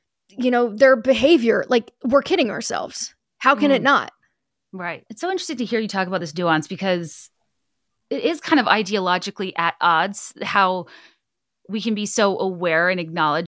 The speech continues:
Speaker 2: how broken the system is in many ways, while also to survive, you yourself have to work that system.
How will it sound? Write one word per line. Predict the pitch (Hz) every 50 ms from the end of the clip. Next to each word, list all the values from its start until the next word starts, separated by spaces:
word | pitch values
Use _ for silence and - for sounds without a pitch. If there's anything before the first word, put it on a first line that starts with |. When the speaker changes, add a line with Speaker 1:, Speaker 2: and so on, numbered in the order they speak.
| _ _ _ _ _ -
Speaker 2:
how | - - 175 160 160 151 151 151 151 131 117 - _ _ _ _ _ -
broken | - - 180 170 165 165 - 170 165
the | 165 156
system | 151 - 165 135 - - 170 170
is | 170 175 170 190
in | 185 185
many | 180 180 180 180 185
ways, | 190 185 190 190 196 208 208 190 - - _ _ _ _ _ _ _ _ _ _ _ _
while | - 190 196 196 185 - -
also | 175 160 170 165 - - 196 180 180 180 185 190 196 - _ _ _ _ _ _ _ _ _ _ _ _ _ _ _ _ _ _ -
to | - 208
survive, | - 220 190 156 180 170 156 160 190 170 165
you | 160 175 185 190
yourself | 185 185 180 165 - - 165 170 185
have | 185 170 -
to | 175 156
work | 151 156 151 156 - -
that | 226 214 151 -
system. | - 262 240 - - 302 294 294 311